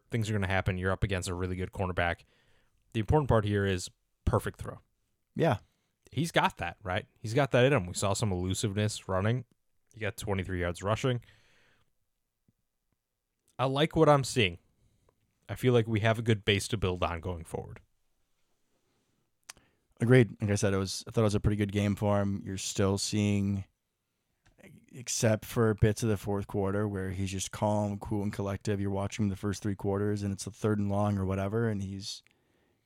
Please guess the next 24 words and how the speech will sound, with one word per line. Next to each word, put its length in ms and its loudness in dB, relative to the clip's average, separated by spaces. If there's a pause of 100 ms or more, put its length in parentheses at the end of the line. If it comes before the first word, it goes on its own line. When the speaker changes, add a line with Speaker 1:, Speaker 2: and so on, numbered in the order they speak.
(200)
Speaker 2:
he's 200 -4
the 60 4
voice 280 4
of 100 -2
reason. 320 -4 (260)
He's 140 -10
talking 280 0
to 40 4
his 80 0
guys 220 2
on 80 -4
the 60 -8
sideline. 640 -2
He 200 -6
is 120 -4
the 100 -4
field 260 0
general. 440 -2 (800)
I 100 -2
do 160 0
have 120 0
faith 240 -2
in 80 -2
him. 220 -2